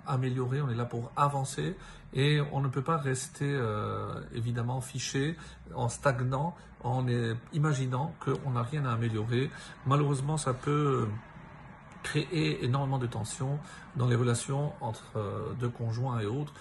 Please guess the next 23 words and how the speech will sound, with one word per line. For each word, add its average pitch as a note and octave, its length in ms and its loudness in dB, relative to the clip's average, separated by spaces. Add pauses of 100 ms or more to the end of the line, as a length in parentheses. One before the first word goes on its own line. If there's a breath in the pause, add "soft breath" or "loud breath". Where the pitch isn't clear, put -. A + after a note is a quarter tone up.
(240 loud breath)
où D#3+ 200 2
on C#3 80 2
pense D#3 300 0
que C#3+ 320 -2
nous, C#3 140 0
on D3 80 2
n'a B2+ 100 2
rien B2+ 240 -2
à A#2+ 80 0
améliorer, A2+ 400 0
on B2 60 0
n'a A#2+ 80 0
rien A2+ 160 0
à G#2+ 80 -2
changer. A#2 440 -2 (400 loud breath)
Malheureusement, C3 840 2
c'est, - 180 -6
on A#2+ 120 0
n'est A#2+ 100 4
pas B2+ 140 0
prêt C3+ 200 -2
à A#2 140 2
écouter C3 500 -2